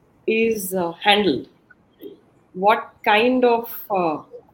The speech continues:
technology you employ is very important during the construction process. So you might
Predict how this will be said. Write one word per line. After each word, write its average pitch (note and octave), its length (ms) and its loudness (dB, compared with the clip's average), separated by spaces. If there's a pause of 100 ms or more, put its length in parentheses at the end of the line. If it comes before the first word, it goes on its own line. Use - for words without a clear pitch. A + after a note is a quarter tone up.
(960)
technology G#3+ 600 -2
you A3 200 0
employ F#3+ 720 -2 (1400)
is G#3+ 260 -2
very G3+ 260 0
important G3 600 -4
during A3 380 0
the G3 80 -6
construction D#3+ 560 -8
process. - 520 -10
So - 80 -10
you G#3 180 -4
might G3+ 520 -4